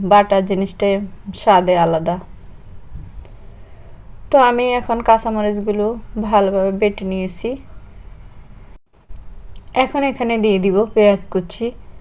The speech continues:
বড় সাইজের দুটি পেঁয়াজ দিয়েছি, আর এই পেঁয়াজ বেশি বাটবো না, মিহি করব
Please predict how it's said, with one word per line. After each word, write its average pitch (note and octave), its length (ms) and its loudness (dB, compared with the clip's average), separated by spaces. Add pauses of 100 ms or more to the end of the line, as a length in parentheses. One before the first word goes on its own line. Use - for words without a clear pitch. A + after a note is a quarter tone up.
(540)
বড় A3+ 260 10
সাইজের A#3+ 340 2
দুটি A#3 240 -2
পেঁয়াজ A3 380 8
দিয়েছি, G3+ 360 2 (100)
আর G3+ 160 6
এই G#3 140 2
পেঁয়াজ G3 340 8 (280)
বেশি G#3 400 2 (360)
বাটবো G3 440 6
না, F#3+ 140 4
মিহি G3 300 2
করব F#3 280 0